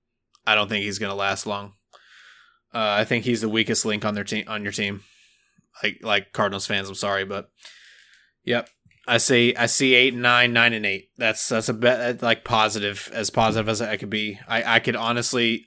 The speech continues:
I could eas-, I would not be surprised if you won six games. Um, so, you know, sorry.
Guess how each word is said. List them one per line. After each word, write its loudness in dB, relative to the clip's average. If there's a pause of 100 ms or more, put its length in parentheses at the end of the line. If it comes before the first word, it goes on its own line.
I -2
could -8
eas-, -2
I -2
would 2
not 4
be 0
surprised -2
if -12
you -10
won -6
six -4
games. -12 (920)
Um, -6 (1080)
so, -2 (560)
you -2
know, -2
sorry. -4